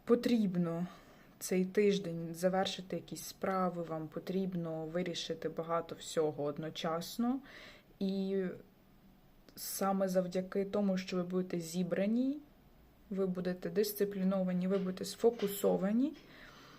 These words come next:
ви отримаєте свою нагороду.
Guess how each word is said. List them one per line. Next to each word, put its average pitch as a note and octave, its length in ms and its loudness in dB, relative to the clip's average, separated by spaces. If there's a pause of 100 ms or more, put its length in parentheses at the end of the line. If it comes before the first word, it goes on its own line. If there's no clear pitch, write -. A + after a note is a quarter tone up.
(380)
ви A3 200 4
отримаєте G#3+ 680 4
свою F3+ 800 -2
нагороду. E3+ 640 -2